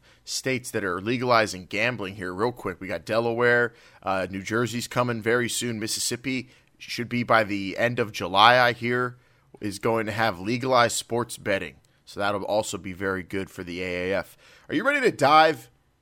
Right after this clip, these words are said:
into this mailbag we have, Jake? Now, our mailbag this week consists of listener,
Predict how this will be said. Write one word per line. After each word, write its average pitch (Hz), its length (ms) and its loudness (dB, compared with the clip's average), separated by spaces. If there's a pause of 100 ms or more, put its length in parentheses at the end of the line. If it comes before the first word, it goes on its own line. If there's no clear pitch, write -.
(180)
into 123 240 -6
this 117 260 -6
mailbag 113 800 0
we 120 180 -6
have, 120 480 2 (120)
Jake? 127 400 -4
Now, 110 500 2
our 127 160 4
mailbag 151 460 2
this 127 160 -4
week 123 140 -6
consists - 440 -8
of 98 220 -6 (380)
listener, 156 640 2